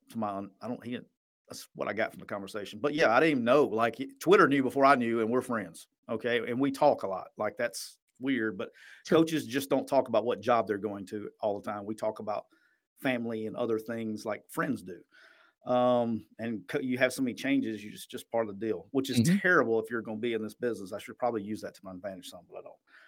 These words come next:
Speaker 1: All right, so this has been going on since ninety-eight, though, okay? Um, they get Bowden out, they bring Tuberville in, okay? Then we had Jetgate, okay? And Jetgate,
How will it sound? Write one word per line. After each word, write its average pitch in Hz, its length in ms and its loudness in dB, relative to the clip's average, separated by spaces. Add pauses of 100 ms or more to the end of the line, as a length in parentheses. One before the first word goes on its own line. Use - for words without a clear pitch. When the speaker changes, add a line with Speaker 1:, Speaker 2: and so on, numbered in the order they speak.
(240)
Speaker 1:
All 170 80 12
right, 143 120 10 (120)
so 180 420 8 (720)
this 202 140 8
has 240 100 0
been 220 160 4
going 185 180 8
on 170 140 10
since 143 180 0
ninety-eight, 120 460 4
though, 92 200 -8 (160)
okay? 135 440 6 (480)
Um, 123 260 2
they 127 140 4
get 156 200 4
Bowden 127 360 10
out, 117 320 4
they 120 80 -2
bring 127 240 2
Tuberville 104 500 -2
in, 85 80 -16 (280)
okay? 123 220 0
Then 139 140 4
we 151 80 6
had 131 240 6
Jetgate, 113 560 2 (380)
okay? 123 440 0
And 117 140 -4
Jetgate, 127 480 2